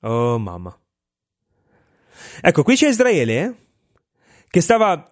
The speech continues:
ricercando una giustizia personale tramite la legge,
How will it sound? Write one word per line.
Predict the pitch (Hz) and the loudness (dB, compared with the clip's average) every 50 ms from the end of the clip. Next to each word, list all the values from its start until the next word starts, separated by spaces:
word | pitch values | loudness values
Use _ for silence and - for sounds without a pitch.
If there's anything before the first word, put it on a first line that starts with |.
| _ - | _ -4
ricercando | - 175 202 185 - 214 202 180 - - 233 254 254 202 160 139 139 147 | -2 -2 0 0 0 -2 -2 -2 -2 -2 0 0 0 -2 -2 -4 -4 -2
una | 160 165 165 | -2 -2 -2
giustizia | 143 160 156 - - 240 247 - 269 240 | -2 -4 -6 -4 -2 -2 0 0 0 0
personale | - 226 - - 233 202 151 127 120 131 147 156 | 0 -2 -2 -2 -2 -2 0 -2 -2 -2 -2 -2
tramite | - 185 190 214 269 302 - 247 | 0 0 0 0 0 0 -2 -2
la | 175 143 | -2 -2
legge, | 127 107 101 101 98 113 120 139 175 202 - | -4 -6 -8 -8 -8 -8 -6 -6 -8 -10 -12